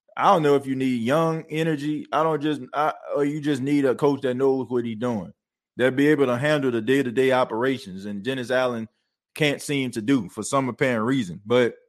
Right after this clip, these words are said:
you know, I was looking at an interview with Mark Ingram, and Mark Ingram was in the locker room. He was talking about,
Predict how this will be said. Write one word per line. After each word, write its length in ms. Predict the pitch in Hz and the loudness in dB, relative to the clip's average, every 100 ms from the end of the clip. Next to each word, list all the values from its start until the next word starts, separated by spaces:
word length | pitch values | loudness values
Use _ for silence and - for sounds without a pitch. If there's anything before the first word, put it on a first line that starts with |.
| _ _ _ _ _ _ - _ _ _ | _ _ _ _ _ _ -20 _ _ _
you 100 | 151 | 4
know, 60 | 175 | 8
I 80 | 190 | 8
was 160 | 147 | 8
looking 220 | 165 151 | 2 4
at 120 | 139 120 | 4 2
an 80 | |
interview 380 | 120 131 113 123 | 0 -2 -2 -2
with 120 | 107 | 0
Mark 280 | 101 120 107 | 2 2 2
Ingram, 460 | 113 120 113 110 95 | -2 -4 -4 -6 -8
and 160 | 90 | -8
Mark 240 | 110 123 113 | -2 -2 0
Ingram 260 | 123 113 | -4 -4
was 140 | 113 104 | -4 -4
in 80 | 101 | -2
the 40 | |
locker 280 | 117 120 104 | 0 -2 -2
room. 320 | 113 117 107 | -4 -4 -4
He 80 | 104 | -6
was 100 | 92 | -6
talking 300 | - 107 101 | -4 -2 -4
about, 360 | 98 101 95 | -6 -4 -4